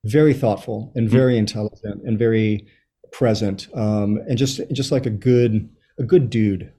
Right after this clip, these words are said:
Speaker 1: a
Speaker 2: Mm.
Speaker 1: good dude all around.
Speaker 2: Yeah. He's been on this
Speaker 1: Yeah.
Speaker 2: podcast not too long ago, and he, yeah, I can, I can confirm that he's a s-, really, really nice guy.
Speaker 1: Yeah. Yeah.
Speaker 2: Um, what about, uh, Gudmundur Thorarinsson? He's not Swedish, but he's well known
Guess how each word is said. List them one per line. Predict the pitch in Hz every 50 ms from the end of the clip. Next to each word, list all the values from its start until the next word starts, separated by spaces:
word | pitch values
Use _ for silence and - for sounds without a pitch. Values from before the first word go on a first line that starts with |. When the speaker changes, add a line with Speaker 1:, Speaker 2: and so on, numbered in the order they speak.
| _ -
Speaker 1:
a |
Speaker 2:
Mm. | 117 117
Speaker 1:
good | - 113
dude | 107 123 117 107
all | 101 98 95 95
around. | 92 92 95 95 92 - - - _ _ _ _ _ _ _
Speaker 2:
Yeah. | - 120 110 - - _ _ _ _ _ _ _ _ _ -
He's | 143 135
been | - 147 139
on | 139 135
this | 117 113 95
Speaker 1:
Yeah. | 98
Speaker 2:
podcast | 135 127 123 117 101 95 -
not | 113 101
too | - 117
long | 110 110 110 110
ago, | 95 87 95 104
and | 104 101
he, | 107 113 104 -
yeah, | - 123 120 101 107
I | 120
can, | 120 120 113 113 110 - - -
I | 117 117
can | - 131
confirm | 127 - 135 123 123 123 123 104
that | 104 107
he's | 117 123
a | 110 113 110 107 120
s-, | - - - - _ _
really, | 135 123 123 120 120
really | 113 113 107 107 107
nice | 104 101 104
guy. | 95 117 104 101 95 - _ _ _ - _ _ _ _ _ _ _ -
Speaker 1:
Yeah. | 135 123 113 104 - - - _ _ _ _ -
Yeah. | - 110 117 110 107 107
Speaker 2:
Um, | 107 107 110 - - - - - - - - _ - - - 135
what | - 139 147
about, | 160 160 156 151 151 147 -
uh, | 143 139 135
Gudmundur | 135 127 139 147 143 143 143 135 131 139 131 127
Thorarinsson? | 127 - - 156 160 151 151 156 151 131 127 113 98 104 110
He's | 127 131 127 120
not | 127 123 113
Swedish, | - - 147 143 143 123 107 107 -
but | - 113 113
he's | 120 113 107
well | 117 123 120 120
known | 117 131 135 131 120 113 104 -